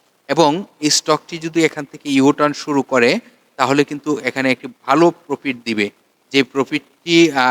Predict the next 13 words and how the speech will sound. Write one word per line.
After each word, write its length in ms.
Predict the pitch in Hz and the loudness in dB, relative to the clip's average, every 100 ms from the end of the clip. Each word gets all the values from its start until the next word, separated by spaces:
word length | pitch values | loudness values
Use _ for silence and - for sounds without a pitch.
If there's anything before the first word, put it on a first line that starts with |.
| 127 | 4
আপনারা, 380 | 123 - 135 139 | 2 0 0 2
আহ, 1000 | 233 - _ _ _ 123 120 117 117 117 - _ | 0 -4 _ _ _ -4 -2 0 0 -2 -6 _
ধৈর্য 260 | 147 156 156 | -2 0 0
সহকারে 560 | - 160 151 156 151 147 | 2 0 2 2 2 2
ধরতে 300 | 135 - 151 | 0 -2 -2
পার-, 260 | 156 143 | -2 0
ধৈর্য 280 | 131 135 147 | -2 -2 -2
ধরতে 320 | 147 151 160 | 0 0 -2
পারলে 360 | 156 156 185 285 - _ _ - | -4 0 0 -2 -6 _ _ -2
এই 120 | 135 | 0
প্রফিটটি 460 | 131 127 139 - 135 | 0 -4 -4 -8 -6
করা 240 | 139 127 | 0 0
সম্ভব 380 | - 143 131 | 0 -6 -4